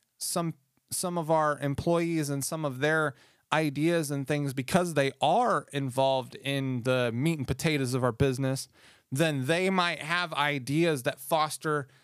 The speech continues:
real change that may elevate the business. So having and encouraging continuous learning h-, helps promote the business while also promoting their own lives.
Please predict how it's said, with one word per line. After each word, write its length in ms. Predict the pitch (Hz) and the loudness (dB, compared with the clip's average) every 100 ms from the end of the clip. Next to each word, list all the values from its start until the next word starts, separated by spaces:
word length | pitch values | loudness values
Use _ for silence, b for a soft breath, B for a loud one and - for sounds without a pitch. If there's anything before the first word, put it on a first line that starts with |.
| b b b | b b b
real 500 | 120 123 165 180 175 | -10 -2 2 2 0
change 920 | 139 - 196 202 202 131 120 127 127 - _ - | -4 -4 0 0 0 0 0 -2 -6 -14 _ -2
that 280 | 151 143 | 0 0
may 460 | 147 160 165 165 - _ _ _ | 0 0 0 -2 -6 _ _ _
elevate 580 | 170 202 190 135 156 147 | 0 2 0 0 -4 -2
the 100 | 143 | -4
business. 680 | 127 208 139 - 139 - - _ _ _ _ _ _ _ - | 0 0 0 -8 -10 -14 -14 _ _ _ _ _ _ _ -6
So 300 | 190 165 - | -2 -2 -4
having 460 | - 185 196 190 175 | -4 -2 0 -2 0
and 120 | 151 | 0
encouraging 560 | 139 - 262 196 147 | 0 0 -2 0 -2
continuous 500 | 131 - 165 151 139 | -4 0 2 2 0
learning 320 | 151 143 143 151 | -2 0 -2 -4
h-, 140 | 147 147 | -6 -2
helps 340 | 175 208 - - B B B | 0 0 -4 -14 B B B
promote 440 | 185 175 180 208 | 2 4 2 0
the 80 | 170 | -2
business 480 | 135 185 190 202 185 | 0 0 0 -2 -2
while 180 | 185 165 | -4 -2
also 340 | 175 180 202 175 | 0 0 0 -2
promoting 580 | - 151 151 143 143 | 0 0 2 0 -2
their 220 | 127 131 127 | -2 -4 -2
own 220 | 120 107 | -2 -2
lives. 480 | 104 - - - | -6 -10 -12 -12